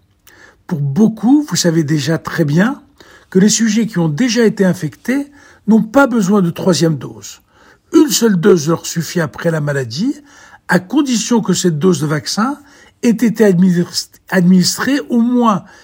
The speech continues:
cinq à six mois après la maladie.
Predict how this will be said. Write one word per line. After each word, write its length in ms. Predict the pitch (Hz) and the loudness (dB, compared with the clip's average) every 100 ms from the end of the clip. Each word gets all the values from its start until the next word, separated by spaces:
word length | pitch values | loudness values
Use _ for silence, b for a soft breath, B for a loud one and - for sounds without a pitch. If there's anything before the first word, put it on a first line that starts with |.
| B | B
cinq 440 | - - 277 285 247 | -4 -2 -2 0 0
à 60 | |
six 200 | - 185 | 0 0
mois 400 | 196 208 247 269 - | 0 2 0 -2 -4
après 680 | 190 - - 226 247 233 - B B B B | -4 -6 -2 0 0 -4 -16 B B B B
la 140 | 170 190 | 2 4
maladie. 540 | 185 156 107 - | 6 4 0 -12